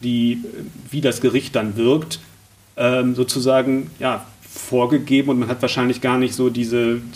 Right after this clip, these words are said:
diese auseinandergehende Wahrnehmung von zwei Leuten, wo der eine vielleicht das, erst die, die Garnele gegessen hat im Ganzen in, in zwei Stücken und der andere in sechs und, äh, je nachdem, wie dann auch die Aromen dazu kombiniert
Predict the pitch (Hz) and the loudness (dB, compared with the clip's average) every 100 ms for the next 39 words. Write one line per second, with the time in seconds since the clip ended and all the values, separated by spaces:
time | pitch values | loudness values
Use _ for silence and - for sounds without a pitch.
0 | 131 120 123 117 123 117 127 127 120 123 | -4 -2 0 0 0 2 2 2 2 2
1 | 127 120 110 113 127 131 131 131 127 131 | 4 2 2 2 2 2 2 2 2 0
2 | - 123 117 120 - 117 117 123 127 117 | -2 -2 -2 -4 0 2 2 0 -2 0
3 | 117 120 123 117 123 117 117 - - 151 | 0 0 -2 -2 -2 -2 -2 -6 -8 -12
4 | - - 131 127 - 127 - - - - | -12 -4 -2 -2 -2 -6 -2 -4 -6 -10
5 | 113 131 131 143 160 147 131 147 151 139 | -2 2 4 4 4 4 2 0 2 0
6 | 143 127 127 147 156 160 156 139 147 131 | 0 0 0 0 2 2 4 2 2 0
7 | 127 135 - - - 135 151 - 170 160 | -2 -4 -12 -14 -2 2 2 2 0 2
8 | 139 131 127 139 139 123 123 127 151 - | 2 2 0 2 2 2 0 2 0 0
9 | - 123 123 120 - 120 123 120 117 - | -6 -2 -2 -2 -4 -2 -2 -2 -8 -18
10 | - - - - - - - - 131 127 | -20 -20 -16 -12 -10 -12 -12 -2 0 0
11 | 135 131 127 127 123 143 120 131 135 117 | 0 2 0 0 -2 0 2 4 2 0
12 | - 135 143 139 135 139 143 143 | -2 -4 0 2 4 4 2 -2